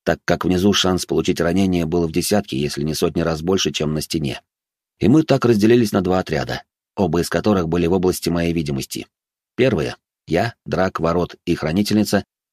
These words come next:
занимались планомерным уничтожением противника под стенами. Вторые, Андрей, Лиза, Рыжий, Тая и Бард — занимались расчисткой стены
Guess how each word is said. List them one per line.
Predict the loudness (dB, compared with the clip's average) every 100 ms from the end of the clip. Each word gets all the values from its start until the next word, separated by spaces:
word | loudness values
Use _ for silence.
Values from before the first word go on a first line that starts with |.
| -2
занимались | 2 4 4 2 2
планомерным | 2 4 4 4 4
уничтожением | 2 0 0 2 2 2
противника | 0 0 2 2 2 -2 -4 -6
под | -6
стенами. | -2 -2 -2 -2 -4 _ _ -6
Вторые, | -2 0 0 -2 -4
Андрей, | -6 -2 0 2
Лиза, | 2 0 0 0
Рыжий, | 0 0 -2
Тая | 0 0 0
и | -2 -2
Бард — | -2 -2 -4 -10 _ _ -4
занимались | 2 4 4 2 2
расчисткой | 0 0 -2 -2 -2
стены | 2 2 0